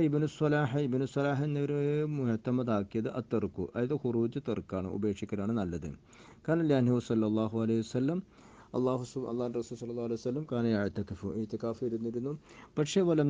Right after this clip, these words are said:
യഖ്റുജ് ലിദാലിക, ഈ ഇയാദത്ത് മരീദ് പോലെ തന്നെ റസൂൽ പുറപ്പെട്ടിട്ടില്ല എന്നർത്ഥം. ഒരു മുഹിമ്മായ മസ്സല. ഖാല ഫിൽ അൻവാരി, അൻവാറിൽ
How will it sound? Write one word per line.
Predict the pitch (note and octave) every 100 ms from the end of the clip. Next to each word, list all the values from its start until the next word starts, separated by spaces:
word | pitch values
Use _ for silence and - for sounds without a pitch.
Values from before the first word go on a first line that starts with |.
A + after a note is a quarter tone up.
| C3
യഖ്റുജ് | B2+ - C#3+ D3 C3
ലിദാലിക, | A2+ G2+ G#2 G2 - G2 -
ഈ | C3+ C#3 B2+
ഇയാദത്ത് | B2 B2+ D3 D#3
മരീദ് | C#3+ B2 A#2+ A#2+
പോലെ | A2+ A2
തന്നെ | A2+ A#2+
റസൂൽ | A2 A2+
പുറപ്പെട്ടിട്ടില്ല | G#2+ G2+ G#2 G2+ G2 F#2+ F2+ F2 F#2+
എന്നർത്ഥം. | G2+ E2 - - - - - - - -
ഒരു | D#3 D3
മുഹിമ്മായ | A#2 A2+ A2+ A2+ A#2+ A#2+
മസ്സല. | F#2+ - F#2 - - - - -
ഖാല | A#2+ B2+ A#2+
ഫിൽ | - G2 E2
അൻവാരി, | E2 F2+ G2+ G#2+ A2+ C3+ D3+ - - - -
അൻവാറിൽ | A#2+ C3+ D3 D#3+